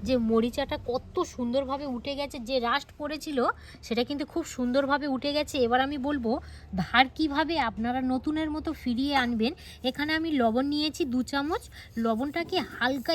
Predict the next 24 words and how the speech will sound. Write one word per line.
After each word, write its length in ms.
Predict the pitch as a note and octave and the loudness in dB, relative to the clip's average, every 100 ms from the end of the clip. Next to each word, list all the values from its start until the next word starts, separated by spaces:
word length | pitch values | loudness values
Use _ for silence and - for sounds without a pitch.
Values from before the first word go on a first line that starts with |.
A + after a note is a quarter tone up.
| D#4+ | 0
একটু 180 | - E4 A#3+ | -2 2 4
গরম 200 | A#3 C4+ C4+ | 4 2 -2
করে 160 | D4+ D4+ | -2 0
নেবেন। 240 | D4+ E4+ C5 - - - - | 0 0 -2 -6 -14 -12 -2
তো 60 | A3+ A3+ | 4 10
গরম 200 | A#3 C#4+ D#4+ | 8 8 2
করে 140 | E4 D4+ | 2 4
নেয়ার 220 | C4+ C#4+ - | 4 2 0
ফলে 280 | D#4+ E4+ C#4+ F#4 - - - A#3 | 0 4 4 2 -6 -18 -4 0
এইভাবে 300 | A#3 A3+ C#4 B3 | 0 -2 0 2
লবণটা 360 | G3+ A3 A#3+ C#4+ G#3+ | 2 0 0 0 2
দিয়ে 160 | G3+ F3+ | 0 0
দেবেন, 240 | F3 F#3 E3+ - - A#3 | -2 -2 -6 -10 -6 -2
এইভাবে 280 | B3 B3+ C4+ | 0 0 0
লবণটা 320 | G#3+ G#3 B3 B3+ | -2 -2 -2 -2
দিয়ে 140 | G#3 A#3 | 0 -2
দেবেন। 240 | D4+ D#4 A4+ A4+ - - - | -2 -4 -6 -6 -12 -12 -2
আর 60 | G#3 A3 | 2 2
এখানে 260 | C4+ C#4+ C#4 G#4+ - - G#3 | 2 2 2 -2 -14 -8 -6
একটা 160 | - A#3 | -2 -2
পিওর 200 | A#3+ C4 B3+ | 2 2 2
সুতির 280 | B3 A3+ C4+ | -2 -4 0
কাপড় 280 | G#3+ G3 A#3 B3 | 0 4 2 4
নেবেন 240 | C#4 B3 | 6 6